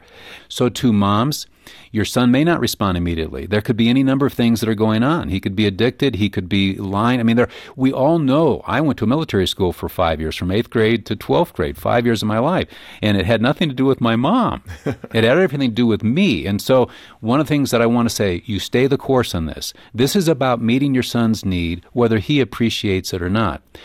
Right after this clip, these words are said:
Speaker 1: This is about you being a respectful woman of God, whether your son is responsive or not. Don't give in to contempt and disrespect and communicating that way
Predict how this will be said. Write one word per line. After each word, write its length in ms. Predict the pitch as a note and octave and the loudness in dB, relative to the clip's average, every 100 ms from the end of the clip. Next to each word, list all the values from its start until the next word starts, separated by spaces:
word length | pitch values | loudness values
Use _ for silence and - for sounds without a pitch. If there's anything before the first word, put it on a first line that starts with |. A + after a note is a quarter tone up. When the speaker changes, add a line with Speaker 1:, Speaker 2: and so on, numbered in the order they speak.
| - | -4
Speaker 1:
This 200 | C3 C3+ | -2 0
is 120 | C3+ | -2
about 300 | C3 A#2 A2+ | 0 0 2
you 120 | C3+ | 0
being 220 | C#3 C3+ | 2 2
a 60 | A2 | 2
respectful 600 | F#2+ - C3 C3 - B2 | -2 -2 -2 -2 0 0
woman 300 | G#2+ A2 A2+ | 2 2 0
of 100 | G#2 | 0
God, 400 | F#2 D#2+ D#2+ F#2 - - | 0 2 0 -2 -12 -12
whether 220 | - A#2 A2+ | 0 2 2
your 160 | G#2+ | 0
son 300 | G2+ G2+ G2+ | 0 -2 0
is 160 | G2+ F#2 | -2 -2
responsive 560 | F#2+ - F2+ F2 - F2 | -6 -2 -2 -2 -4 -2
or 80 | |
not. 420 | F2 G2+ E2 C2+ - - - - - A2 | 0 0 0 -4 -14 -20 -20 -20 -14 0
Don't 320 | A#2+ C3+ D#3 | 2 2 2
give 240 | A#2 C#3+ A#2 | 0 0 4
in 220 | C3 C#3 | 2 2
to 280 | - A#2 G#2+ | 0 2 0
contempt 720 | - G2 F#2 - A#2+ A#2 A2+ | -2 -4 -4 0 2 2 -2
and 140 | - E2+ | -4 -2
disrespect 800 | A#2 - A2 - - G2+ F#2+ G2+ | -2 0 -2 -4 0 0 0 -4
and 120 | F2 | -8
communicating 680 | - A#2 A#2+ - G#2+ G2 F#2+ | 0 0 0 -2 -2 0 0
that 220 | G2+ G2 | -2 0
way 360 | A2 G#2 F#2+ | 2 4 2